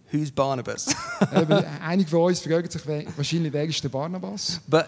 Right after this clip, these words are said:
Speaker 1: in the book of Acts, Paul and Barnabas travelled side by side with one another.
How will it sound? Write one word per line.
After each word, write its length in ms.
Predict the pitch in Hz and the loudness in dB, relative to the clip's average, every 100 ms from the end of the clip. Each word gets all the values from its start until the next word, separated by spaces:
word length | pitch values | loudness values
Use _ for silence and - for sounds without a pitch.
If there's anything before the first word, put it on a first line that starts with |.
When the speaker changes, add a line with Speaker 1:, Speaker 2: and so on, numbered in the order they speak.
| - - | -4 2
Speaker 1:
in 240 | 190 190 | 6 6
the 60 | 196 | 8
book 200 | 196 - | 6 6
of 140 | 151 - | 4 4
Acts, 520 | 165 127 - - - | 2 2 -2 -4 -4
Paul 440 | - - 175 170 | -2 4 6 8
and 260 | 156 139 - | 6 4 4
Barnabas 680 | 151 156 147 110 110 - - | 6 8 6 2 0 -2 -4
travelled 600 | - 156 139 123 120 - | 0 0 2 0 -2 -2
side 480 | - 151 139 135 | 0 2 4 2
by 180 | 131 120 | 2 0
side 480 | 120 - 120 104 104 120 | 0 0 0 0 -4 -2
with 160 | 120 | 0
one 180 | 120 123 | 2 0
another. 380 | 120 113 101 | -2 -4 -8